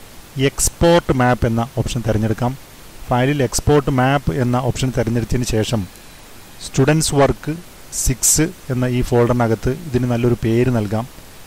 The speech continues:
ഞാൻ ഇന്ത്യ എന്ന്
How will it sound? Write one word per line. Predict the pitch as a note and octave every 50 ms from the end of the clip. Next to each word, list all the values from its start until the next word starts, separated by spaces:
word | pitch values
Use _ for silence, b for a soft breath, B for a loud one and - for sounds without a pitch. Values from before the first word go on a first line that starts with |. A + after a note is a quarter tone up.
| - - - -
ഞാൻ | B2 A#2+ A#2+ C3 C#3+
ഇന്ത്യ | C3 A#2 A#2+ A#2+ A#2+ A#2+ A2+ C3 B2+ G#2+ G2 - - - - - - - - - - - - - - - - - - - - - - - - - - - - - - - - - - - -
എന്ന് | B2+ A#2+ B2 B2 B2+